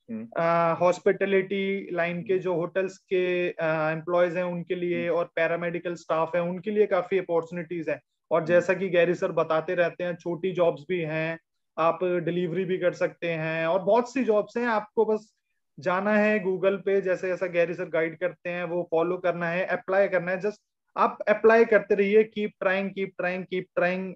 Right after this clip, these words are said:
Speaker 2: और definitely आपको job मिल जाएगी।
Speaker 1: Last चीज मैं अपने लिए, आपको मेरे चैनल ने help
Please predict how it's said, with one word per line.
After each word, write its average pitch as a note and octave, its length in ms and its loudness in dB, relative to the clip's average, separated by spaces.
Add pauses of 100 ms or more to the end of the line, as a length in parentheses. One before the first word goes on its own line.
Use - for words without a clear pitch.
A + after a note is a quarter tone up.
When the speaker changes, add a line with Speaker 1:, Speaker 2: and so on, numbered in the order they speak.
(200)
Speaker 2:
और E3+ 280 6
definitely G#3 480 4
आपको E3+ 360 0
job D3+ 240 2
मिल C#3+ 180 -8
जाएगी। A#2 320 -8 (880)
Speaker 1:
Last G#3 300 6
चीज F#3+ 140 -6
मैं F3+ 100 2
अपने E3 180 -2
लिए, D#3+ 160 -8
आपको E3 180 -2
मेरे F3+ 160 -4
चैनल F#3 160 -2
ने F#3 60 -4
help D#3+ 200 0